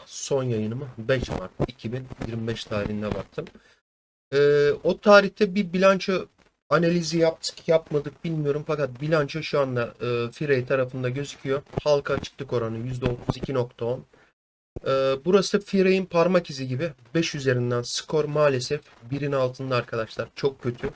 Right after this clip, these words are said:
Sıfır seksen iki. Ee, finansallar tarafına dönüp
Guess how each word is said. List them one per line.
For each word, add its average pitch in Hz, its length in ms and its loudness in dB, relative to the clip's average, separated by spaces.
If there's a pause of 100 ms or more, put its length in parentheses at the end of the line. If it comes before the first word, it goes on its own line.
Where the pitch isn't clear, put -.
(180)
Sıfır 113 380 -4
seksen 123 420 -4
iki. 113 300 -8 (800)
Ee, 135 180 -4 (220)
finansallar 185 680 6
tarafına 139 480 2
dönüp 151 220 0